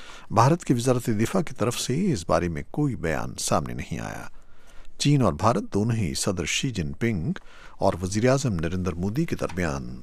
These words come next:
طے ملاقات کو مثبت رخ قرار دے رہے ہیں۔ صدر شی جن پنگ مالدیپ اور سری لنکا کے دورے کے بعد بدھ کو بھارت پہنچیں گے۔ یوکرین کی پارلیمنٹ نے قرارداد کی منظوری دی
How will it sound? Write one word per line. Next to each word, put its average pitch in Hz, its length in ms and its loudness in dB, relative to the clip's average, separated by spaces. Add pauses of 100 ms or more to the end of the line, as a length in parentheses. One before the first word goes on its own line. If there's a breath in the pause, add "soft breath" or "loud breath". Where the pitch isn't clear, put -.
(160)
طے 101 180 4
ملاقات 76 520 0
کو 62 220 -4
مثبت - 640 -4
رخ 92 300 -4
قرار 62 220 0 (100)
دے 71 80 -4
رہے 64 220 -6 (120)
ہیں۔ 50 120 -6 (720 loud breath)
صدر 113 240 2
شی - 200 2
جن 120 220 2
پنگ 117 220 0 (100)
مالدیپ 104 520 2
اور - 80 4
سری 101 240 -4
لنکا 90 280 -2
کے 110 140 -2
دورے 69 260 -2
کے - 120 -6
بعد 65 280 0 (480 soft breath)
بدھ 104 260 -2
کو - 180 -6
بھارت - 440 -2
پہنچیں 80 440 -4
گے۔ 60 120 -6 (2500 loud breath)
یوکرین 175 400 4
کی 185 100 4
پارلیمنٹ 156 500 4
نے 107 180 4
قرارداد 113 560 4
کی - 80 -4
منظوری 104 400 0
دی 117 200 -2